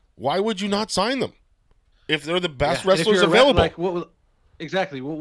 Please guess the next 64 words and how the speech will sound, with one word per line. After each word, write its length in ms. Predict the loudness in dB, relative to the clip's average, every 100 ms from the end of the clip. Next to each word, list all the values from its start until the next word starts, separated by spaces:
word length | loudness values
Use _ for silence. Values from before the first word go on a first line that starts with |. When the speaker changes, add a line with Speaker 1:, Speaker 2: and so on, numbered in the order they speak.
| -2 -2
Speaker 2:
what, 140 | -2 -2
<laughs> 0 |
what 260 | 0 0
do 60 | -2
they 200 | -2 -2
expect, 600 | -4 -14 -8 -8 -8 -14 _ _ _ _ _ _
uh, 260 | -12 -8 -8 -8
another 340 | -6 -2 -2
large 300 | -2 -2 -4
promotion 420 | -10 -4 -4 -4 -12
to 40 |
do? 140 | -10
Just 160 | -10 -6
be 60 | -6
like 100 | -4
this, 160 | -8
"No, 180 | -10 -12
people 320 | -10 -12 -10
will 180 | -10 -10
talk 340 | -10 -12 -12 -12
too 120 | -12
much 220 | -12 -18 -20
if 120 | -18
we 80 | -18
sign 280 | -16 -16 -16
this 160 | -20 -18
guy, 240 | -16 -16
even 220 | -18 -18 -16
though 140 | -12
he's 180 | -12 -12
really 300 | -14 -14 -16
good, 340 | -16 -14 -14 _
but 180 | -20 -16
people 280 | -18 -12 -10
will 160 | -10
say 260 | -10 -12 -12
that 180 | -12 -14
we're 100 | -18
just 260 | -18 -18 -16
trying 240 | -16 -16
to 80 | -18
be 140 | -20
W 320 | -20 -20 -20
C 160 | -20 -20 -20
W 340 | -20 -20 -20 -20
again." 220 | -20 _ _ _ -6
Speaker 1:
Yeah. 260 | -4 -2
Speaker 2:
You 60 | -2
know, 140 | -2
get 180 | 0 0
out 200 | 0 0
of 40 | -2
here, 320 | -4 -4 -8
fucking 380 | -12 -12 -14 -16
fedora 540 | -12 -6 -4 -4 -6
neckbeard 580 | -8 -12 _ -14 -14 -14
fucks. 480 | -10 -10 -10 -14 -16
Leave 220 | -14 -14
the 60 | -8
guys 280 | -6 -6
alone. 380 | -6 -4 -2 -2
Let 160 | -6 -6
them 160 | -10
work. 300 | -6 -8 -8